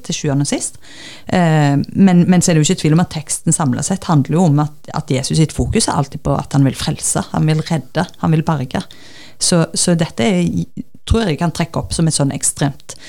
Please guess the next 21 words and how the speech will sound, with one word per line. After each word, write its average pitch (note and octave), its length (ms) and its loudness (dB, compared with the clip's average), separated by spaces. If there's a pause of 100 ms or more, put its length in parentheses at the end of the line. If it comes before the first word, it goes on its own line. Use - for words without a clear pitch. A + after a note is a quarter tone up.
(340)
dramatisk - 1040 2 (500)
bakteppe, E3 560 -4
og D3+ 320 -2
for D3+ 300 0
å D3+ 80 2
si D3+ 180 -2
noe D3 240 -2
om C#3 80 2
at C#3 140 -12
det C#3 80 0 (100)
han D3 140 0 (100)
kommer C#3 320 -2
for, - 240 -6
hans - 220 -2 (160)
oppdrag - 560 0 (100)
er C#3 240 -4
også D3+ 220 -6 (240)
helt - 560 -10 (560)
totalt, - 800 -4
eh, C#3+ 580 0 (960)
livsviktigt. - 1200 -2